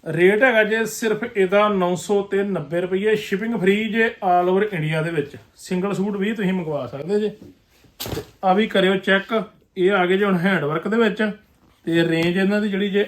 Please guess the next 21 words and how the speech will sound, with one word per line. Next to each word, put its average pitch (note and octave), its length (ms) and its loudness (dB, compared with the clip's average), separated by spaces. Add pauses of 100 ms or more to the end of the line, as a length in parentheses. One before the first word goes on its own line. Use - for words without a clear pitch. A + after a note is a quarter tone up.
ਆ E3 100 0
ਜੂਗੀ F3 240 -2
ਜੇ F3 120 -4
ਪਲੱਸ D#3 360 -6
ਦੀ, G3 140 -2
ਹੁਣ G3 180 -2 (520)
ਚੈੱਕ D#3+ 200 -10
ਕਰ E3 200 -6
ਲਿਓ B2 140 -8
ਹੁਣ C#3+ 120 -8
ਜਿਹੜੀ। A#2 240 -10 (1900)
ਬਹੁਤ G3 260 0
ਹੀ G3 220 2
ਸੋਹਣੇ F#3+ 340 -2
ਸੂਟ F3+ 220 -2
ਜੇ, G3 160 0
ਬਹੁਤ F3+ 380 0
ਜ਼ਿਆਦਾ F3+ 280 -2
ਸ਼ਾਨਦਾਰ E3 460 -6
ਸਟੱਫ D#3 340 -10
ਜੇ। G#3 180 -2